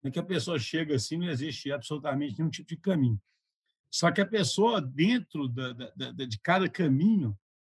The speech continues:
ela pode mudar de caminho, mas mesmo aquele caminho ela pode percorrer em velocidades diferentes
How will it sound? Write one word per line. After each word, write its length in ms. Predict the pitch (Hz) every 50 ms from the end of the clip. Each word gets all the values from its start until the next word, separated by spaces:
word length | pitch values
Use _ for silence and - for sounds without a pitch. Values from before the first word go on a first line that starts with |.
| _ -
ela 180 | 139 151 165 156
pode 320 | - 156 156 151 127 143
mudar 340 | 160 175 170 139 151 151 151
de 100 | - -
caminho, 400 | - 175 156 143 151 175 208 220
mas 260 | 214 208 202 170 135
mesmo 380 | 147 170 196 233 233 202 214 208
aquele 280 | 185 - - 156 151
caminho 340 | 131 - 185 165 156 165 190
ela 80 | 202 190
pode 280 | - 190 185 170 - -
percorrer 440 | - 190 165 - - 185 151 151 175
em 80 | 175
velocidades 680 | 165 175 175 151 - - - 120 135 151 170 165 127 123
diferentes 720 | 131 117 - 151 139 131 135 147 170 - - - - -